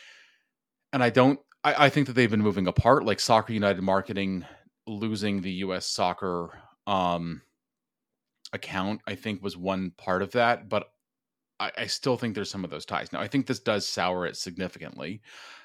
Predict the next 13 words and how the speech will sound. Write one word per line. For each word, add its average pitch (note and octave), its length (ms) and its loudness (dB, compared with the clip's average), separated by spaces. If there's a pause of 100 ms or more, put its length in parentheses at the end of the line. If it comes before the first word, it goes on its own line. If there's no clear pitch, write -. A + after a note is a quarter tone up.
(140)
and G#2+ 360 2 (320)
you A#2+ 200 -6
would A#2+ 120 2
think, B2+ 380 4 (260)
you A2 140 -4
know, F2+ 300 0 (1600)
potentially A2+ 500 -4
if F#2+ 140 -4
U G#2 180 -2
S F2+ 120 -6
Soccer G#2 380 -2
was F#2 220 -8
looking G2 420 -4